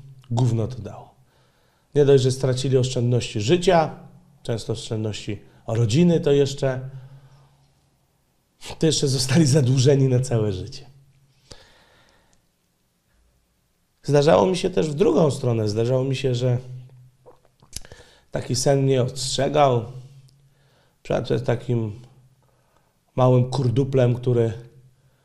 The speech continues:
siedział, golił sobie, e, głowę i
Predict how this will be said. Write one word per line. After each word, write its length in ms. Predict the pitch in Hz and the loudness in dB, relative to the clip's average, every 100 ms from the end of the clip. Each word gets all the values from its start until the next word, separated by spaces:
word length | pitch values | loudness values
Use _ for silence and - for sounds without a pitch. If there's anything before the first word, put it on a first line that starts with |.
| _ _ _ _ _ _ _ - | _ _ _ _ _ _ _ -2
siedział, 600 | 151 143 135 131 139 123 - - - - _ _ | 0 4 6 4 4 -2 -8 -20 -20 -20 _ _
golił 300 | 139 139 131 | 4 4 4
sobie, 540 | 127 127 117 117 110 - - - _ _ _ _ _ _ _ - | 0 0 2 2 0 -6 -20 -20 _ _ _ _ _ _ _ -4
e, 960 | 117 113 110 110 110 107 107 107 104 101 | 0 2 0 0 -2 -4 -4 -4 -6 -8
głowę 600 | 101 113 127 123 131 123 | -2 6 6 6 4 4
i 240 | 120 113 | 2 -2